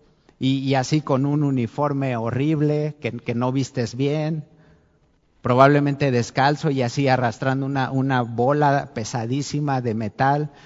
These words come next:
Pero la esclavitud a la que se refiere aquí es a, a aquella esclavitud que así te obliga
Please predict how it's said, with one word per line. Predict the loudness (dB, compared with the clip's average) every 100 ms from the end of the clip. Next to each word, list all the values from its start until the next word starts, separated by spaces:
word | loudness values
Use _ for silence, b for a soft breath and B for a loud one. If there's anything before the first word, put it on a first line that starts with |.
| B B 4
Pero | 6 6
la | 4
esclavitud | 2 2 2 2 0 2
a | 2
la | 2
que | 0 -4
se | -2
refiere | -2 -2 0 2
aquí | 0 0 0
es | -2 -2
a, | -8 0 0
a | 0 -2
aquella | -2 -2 -2 -2
esclavitud | -2 -2 0 -2 -4 -6
que | -4
así | -6 -2 -4 -2
te | -2
obliga | -2 0 0 0 -4 -10